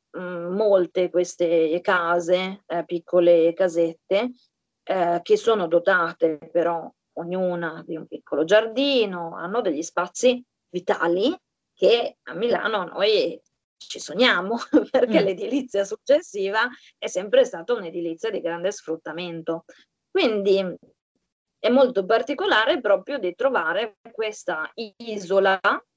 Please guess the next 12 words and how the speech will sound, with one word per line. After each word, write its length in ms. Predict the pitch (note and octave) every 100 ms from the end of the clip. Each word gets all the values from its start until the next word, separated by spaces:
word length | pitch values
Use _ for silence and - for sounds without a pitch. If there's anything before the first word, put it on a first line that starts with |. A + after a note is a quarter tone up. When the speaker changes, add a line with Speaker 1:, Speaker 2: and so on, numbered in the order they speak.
| _ F3
Speaker 1:
mm, 160 | A#3+ E4 - _ - _ _ -
ehm, 960 | - F3 E3 D#3+ C#3 C#3+ A#2 D#2+ - - _
all'interno 1000 | - A3 D#4 G4 F#3+ E3 F3 F#3 A#3+ D4+
di 100 | F#3
un 100 | F#3
quartiere 540 | F#3 F#3 - A#3 E3+
che 120 | E3 E3+
poi 160 | F#3
si 140 | F3 E3
sviluppa 440 | E3 E3+ F3 D#3
più 180 | - D#4+
tardi 720 | - D3 D3+ E3+ F3 A#3 C4